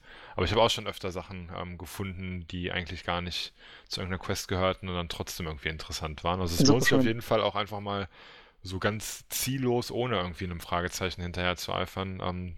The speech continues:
Speaker 1: rumzulaufen. Dann entdeckt man irgendwie eine Höhle oder sowas, ne, oder, oder irgendwie was anderes.
Speaker 2: So, ich bin auch schon komplett in eine Höhle gefallen, weil ich aber nicht mit Plötzen unterwegs, sondern einfach durch den,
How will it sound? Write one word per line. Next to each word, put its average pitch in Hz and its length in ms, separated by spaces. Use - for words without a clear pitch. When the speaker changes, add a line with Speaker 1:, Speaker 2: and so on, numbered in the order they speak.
Speaker 1:
rumzulaufen. 98 640
Dann 92 100
entdeckt 87 280
man 92 80
irgendwie 87 220
eine 85 140
Höhle 104 360
oder 95 260
sowas, 92 460
ne, 92 160
oder, 82 340
oder 80 160
irgendwie 85 220
was 80 140
anderes. 92 540
Speaker 2:
So, 139 100
ich - 100
bin 143 100
auch 135 80
schon 139 200
komplett - 280
in 147 60
eine 131 80
Höhle 135 180
gefallen, 135 540
weil 139 100
ich 135 100
aber 127 100
nicht 127 100
mit 131 140
Plötzen - 260
unterwegs, 127 240
sondern 127 180
einfach 135 120
durch - 180
den, - 120